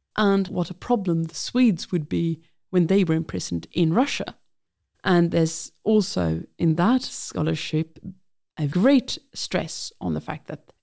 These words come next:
the Swedes would not convert, not marry, not integrate. They have nothing to do with the local society.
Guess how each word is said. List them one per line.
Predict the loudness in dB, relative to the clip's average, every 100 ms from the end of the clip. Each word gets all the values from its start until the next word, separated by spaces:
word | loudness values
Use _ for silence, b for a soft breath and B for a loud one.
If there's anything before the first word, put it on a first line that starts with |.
| -10
the | -8
Swedes | -8 -8 -10 -10 -10
would | -2
not | 4 4 4
convert, | -2 -4 -4 -10 -8 4
not | 6 6 2
marry, | -8 -8 -8 -4
not | 4 4 4 -2
integrate. | -6 -6 -8 -10 -14 -12
They | -12
have | -4
nothing | -2 -2 -4
to | -6
do | -8 -10
with | -10
the | -10
local | -10 -10 -12
society. | -12 -12 -12 -12 -12 -12 -12